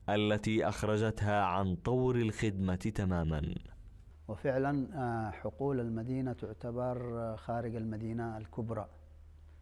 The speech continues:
Speaker 2: ما يزيد عن، آه، أربعين بئر أو خمسة وأربعين بئر من، من خدمات المؤسسة خارج المدينة، ولهذا تجدها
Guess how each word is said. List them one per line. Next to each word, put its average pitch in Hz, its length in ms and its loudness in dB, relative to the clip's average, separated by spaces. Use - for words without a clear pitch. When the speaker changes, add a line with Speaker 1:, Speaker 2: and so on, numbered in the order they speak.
Speaker 2:
ما 110 260 -6
يزيد 113 320 -2
عن، 110 420 -6
آه، 113 340 -8
أربعين 110 520 -4
بئر 117 260 -4
أو 101 80 -10
خمسة 117 400 -6
وأربعين 113 400 -4
بئر 117 220 -4
من، 110 380 -8
من 110 240 -8
خدمات 113 560 -6
المؤسسة 117 520 -6
خارج 131 300 0
المدينة، 101 380 -6
ولهذا 123 440 -2
تجدها 127 680 -2